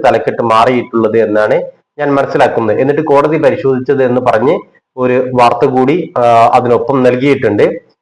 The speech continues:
കുറെ കൂടി വിശദമായിട്ട് ഇതിന്റെ വിവിധ പേജുകളിൽ, ആ, വാർത്തകൾ കാണാൻ കഴിയും. ഇതുമായി ബന്ധപ്പെട്ട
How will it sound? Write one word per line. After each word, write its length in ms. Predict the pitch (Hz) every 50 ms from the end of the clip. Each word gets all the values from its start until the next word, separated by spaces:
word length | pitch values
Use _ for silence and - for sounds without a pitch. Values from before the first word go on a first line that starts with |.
| _ _ _ _ _
കുറെ 160 | 175 175 180
കൂടി 220 | 175 180 190 180 190
വിശദമായിട്ട് 880 | 180 175 175 156 160 180 175 170 170 165 165 170 180 190 208 - - - _ _ _ _ _ _ _ _ _ _ _ _ _ _ - 147
ഇതിന്റെ 360 | 135 135 135 131 139 139 147
വിവിധ 320 | 131 131 131 127 131 143
പേജുകളിൽ, 840 | 156 151 151 - - 135 123 127 123 127 127 127 127 135 151 151 - - -
ആ, 40 | 131 127 123 120 120 120 117 117 117 117 117
വാർത്തകൾ 580 | 113 110 120 120 - - - 135 131 131 131 -
കാണാൻ 220 | 131 117 117 120 117
കഴിയും. 300 | 120 113 120 117 120 117
ഇതുമായി 260 | 113 120 123 123 123
ബന്ധപ്പെട്ട 540 | 113 113 110 113 110 - - - - 139